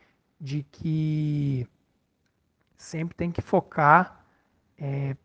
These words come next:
pelo menos uma vez a cada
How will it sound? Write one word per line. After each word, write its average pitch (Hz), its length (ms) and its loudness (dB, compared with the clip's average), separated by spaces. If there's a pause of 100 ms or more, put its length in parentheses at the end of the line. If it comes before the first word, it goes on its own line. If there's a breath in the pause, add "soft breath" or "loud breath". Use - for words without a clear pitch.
(160)
pelo 190 260 2
menos 170 380 2
uma 165 220 4
vez 147 520 4
a 139 80 2
cada 143 520 0